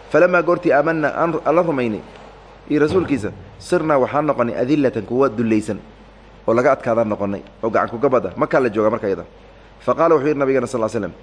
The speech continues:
"Innii aniga umirtu waxaa lii faray bilcafwi, inaan facfu canhum wastakfir lahum." Sida marka cafwi ayaa lii faray. Mu'miniinta noqdeena iyo gaalada noqdeena cafwi ayaa lii faray. Laakiin gaalada loola jeeda halkan.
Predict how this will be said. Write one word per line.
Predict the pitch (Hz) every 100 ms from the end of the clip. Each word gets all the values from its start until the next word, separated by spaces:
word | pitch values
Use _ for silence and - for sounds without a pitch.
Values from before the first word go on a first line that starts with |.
| - - -
"Innii | 151 135
aniga | 110 131 107
umirtu | 127 139 120
waxaa | 101
lii | 120
faray | 110 101 -
bilcafwi, | 117 110 139 - - 156 - - - - - - -
inaan | 127 120 107 - - -
facfu | - 120 117 113
canhum | 120 110 85 - - - - - - -
wastakfir | 104 110 - 131
lahum." | 123 95 - - - - - -
Sida | - -
marka | 139 135 104 - - -
cafwi | 151 - 120
ayaa | 113 113
lii | 107
faray. | 104 101 - - - - - -
Mu'miniinta | 110 117 127 147 127
noqdeena | 117 117 139 123
iyo | 120
gaalada | 110 123 123
noqdeena | 110 104 113
cafwi | - 135 120 98
ayaa | 107
lii | 104
faray. | 101
Laakiin | 104 127
gaalada | 127 131 120
loola | 117
jeeda | 110 104
halkan. | 101 92